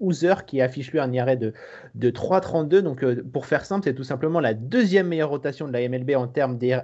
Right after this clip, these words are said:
d'I R A collectif derrière nos amis des Padres. Et avec un bilan de douze huit à l'heure actuelle, ils sont en tête de la N L centrale. Mais J C, je te, je te rends la parole. Toi, le fier détenteur d'un jersey, hein, de, de cette équipe,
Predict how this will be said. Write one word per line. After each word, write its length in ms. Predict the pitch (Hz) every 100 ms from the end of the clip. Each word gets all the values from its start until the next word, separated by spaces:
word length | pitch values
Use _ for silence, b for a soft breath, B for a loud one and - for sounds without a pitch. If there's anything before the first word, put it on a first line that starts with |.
| -
d'I 220 | 127 147
R 100 | 143
A 80 | 143
collectif 420 | 147 131 131 165
derrière 440 | 131 151 151 123 113 B B B
nos 220 | 131 131
amis 240 | 135 127 123
des 200 | 113 107
Padres. 520 | 131 165 156 196 226 - b b
Et 60 | -
avec 240 | 135 147 147
un 80 |
bilan 340 | 131 135 151 156
de 140 | 127
douze 340 | 120 131 208 165
huit 240 | 190 180
à 80 | 127
l'heure 140 | 135
actuelle, 340 | 127 127 190 196
ils 80 |
sont 140 | - 143
en 140 | 117
tête 340 | 113 233 226 - b b -
de 280 | 127 139
la 160 | 135 135
N 120 | 135
L 140 | 156 151
centrale. 500 | 160 139 - 208 226
Mais 140 | 160
J 120 | 135
C, 140 | 156 208
je 120 | 196
te, 180 | 165 160
je 80 | -
te 80 |
rends 180 | 156 165
la 100 | 165
parole. 400 | 147 151 190 220
Toi, 220 | - 208
le 100 | 196
fier 280 | - - 254
détenteur 480 | 185 185 185 196 180
d'un 100 | 165
jersey, 380 | 147 156 156 165
hein, 120 | 135
de, 180 | 131 117
de 160 | 123 139
cette 240 | 147 -
équipe, 320 | 135 - -